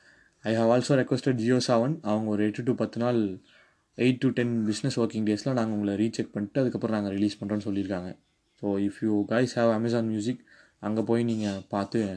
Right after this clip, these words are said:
எனக்கு ஃபாலோ பட்டன் தட்டலாம். And you can share it around. If you feel this episode is good, kindly share it around with your friends. யாருக்காவது சஜஸ்ட் பண்ணணும்னு தோணுச்சுன்னா சஜஸ்ட் பண்ணுங்க.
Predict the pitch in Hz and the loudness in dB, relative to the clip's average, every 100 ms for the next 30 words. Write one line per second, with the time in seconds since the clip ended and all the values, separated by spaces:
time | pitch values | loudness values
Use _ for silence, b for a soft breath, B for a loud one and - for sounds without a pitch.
0 | 110 - 98 - 104 101 104 98 101 - | -12 -8 -8 -4 0 2 0 -2 -6 -8
1 | 156 101 - b b b b b _ 110 | -8 -10 -12 b b b b b _ -4
2 | 107 107 101 107 107 104 104 104 - b | -2 -2 0 2 2 0 -2 -4 -10 b
3 | b b - 107 120 113 101 127 131 - | b b -8 -4 0 0 0 0 0 0
4 | 120 - 110 101 120 110 - 117 - _ | -4 -2 -4 -2 0 0 0 -4 -4 _
5 | _ _ - 113 117 120 110 113 113 110 | _ _ -2 0 2 2 2 2 2 2
6 | 113 104 107 104 110 110 - 110 104 110 | 2 2 0 0 -2 -2 -4 0 0 2
7 | 117 107 120 120 107 110 110 104 101 110 | 2 2 0 0 -4 -2 -2 -2 -2 -4
8 | 101 101 101 95 95 | -2 -4 -4 -8 -8